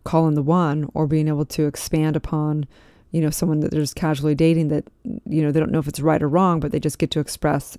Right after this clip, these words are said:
in, in love and unconditionally loving that person exactly as they are, and new possibilities open up for them, okay? So when it comes to, you know, your main goals, also money, you know, money is a big one. Why?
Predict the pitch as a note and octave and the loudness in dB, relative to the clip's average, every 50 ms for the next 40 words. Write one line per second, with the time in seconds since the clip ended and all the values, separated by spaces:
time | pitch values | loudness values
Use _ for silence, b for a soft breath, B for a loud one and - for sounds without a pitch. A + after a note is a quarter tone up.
0 | _ - D#3+ D#3+ D3+ D3+ D3 - - _ - - D#3 D#3 D3+ D3+ D3 D3 D3 D3 | _ -2 0 0 2 0 0 -2 -6 _ -6 -4 -2 0 2 2 2 2 2 0
1 | C#3 D3+ D3 D3 C#3+ - _ - - _ _ _ _ - E3 E3+ D#3 - D3+ D3 | 0 0 0 -2 -2 -4 _ -14 -20 _ _ _ _ 0 0 0 2 0 -2 -2
2 | C3+ - D#3 D3 D3 D3 C#3+ D3+ D3 C#3+ - - D#3 C#3+ - D3+ C#3 C#3 D3+ C#3 | 0 0 0 0 0 0 0 -2 -2 -2 -2 -4 -4 -4 -4 -6 -4 -2 -2 -4
3 | - - - C#3+ C#3+ C3+ - - - - - C#3+ C#3+ C#3+ C#3 - - - D#3+ E3 | -4 -2 -2 -4 -2 -2 -2 -4 -4 -4 -4 -2 -2 -2 -4 -6 -4 -2 0 2
4 | D#3+ D#3 D#3 D3 - D#3+ D3 C#3+ - - - - D3 C#3+ C#3 - - - - - | 2 2 2 0 0 -2 -2 -2 -4 -4 -4 -2 -2 -2 -2 -4 -6 -6 -4 -4
5 | - - - - - - - - C#3 - - - - F3+ E3 E3 F#3 G3+ _ _ | -6 -6 -8 -8 -8 -6 -6 -6 -6 -8 -8 -4 0 0 2 2 0 -4 _ _
6 | _ _ _ _ _ B B B B B B B B B B B B B B B | _ _ _ _ _ B B B B B B B B B B B B B B B
7 | B B B B B - - - B3 A3+ G#3 F#3+ F#3 E3+ - _ _ _ _ _ | B B B B B -4 4 8 10 10 10 10 8 6 4 _ _ _ _ _
8 | _ _ _ - F#3 F3 F#3+ F#3 F3+ - - - G#3 G#3 G#3+ G#3 G#3 - - G3 | _ _ _ 0 4 6 6 6 4 2 2 2 4 6 6 4 4 4 6 6
9 | F3+ F3 E3+ E3 - - - - E3+ E3 D#3+ D#3 E3 E3+ E3+ E3+ E3+ F3 D3+ E3 | 8 6 6 4 2 -2 -4 -2 0 2 2 4 4 4 4 4 4 4 4 6
10 | D#3+ E3 E3 D3+ D3 - E3 F3 F3+ - A3 G#3 F#3+ F3+ F3+ G3 F3+ E3 D#3 D3+ | 6 6 6 4 2 2 0 0 2 4 6 6 8 8 6 6 4 2 -2 -4
11 | D#3+ - - - D#3 D3+ D#3 D#3+ E3 E3+ F#3+ G3 F#3 F#3 C#3+ F3+ F#3 - F3 E3 | -8 -10 -4 -2 0 2 2 4 4 6 6 6 4 4 4 2 2 2 2 2
12 | D#3 D#3+ D#3 D#3 E3 G3 A3 F#3+ D#3+ - | 2 4 4 6 6 6 4 4 2 -2